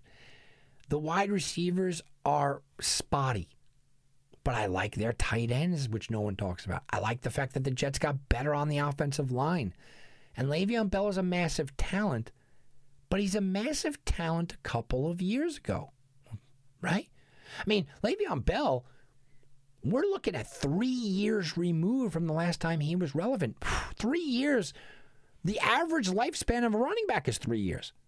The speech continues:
Most running backs do not last ten years in the league. You take three years away from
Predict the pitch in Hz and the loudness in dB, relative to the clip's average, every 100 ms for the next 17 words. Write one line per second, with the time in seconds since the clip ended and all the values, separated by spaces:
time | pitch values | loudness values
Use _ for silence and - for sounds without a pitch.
0 | - - - - 135 269 339 - 233 247 | -20 -20 -20 -2 2 2 0 -2 0 2
1 | 226 226 135 120 233 277 320 240 240 190 | 0 0 -2 0 2 2 2 2 2 2
2 | 190 185 - 185 185 160 143 147 147 208 | 2 2 2 2 4 2 4 2 2 2
3 | 262 135 - 160 240 - 240 - - 175 | 0 -2 -2 -2 0 0 0 -2 -2 0
4 | 240 330 294 254 285 294 208 196 226 294 | 0 -2 0 0 2 2 0 0 0 0
5 | 302 185 151 | -2 -2 -2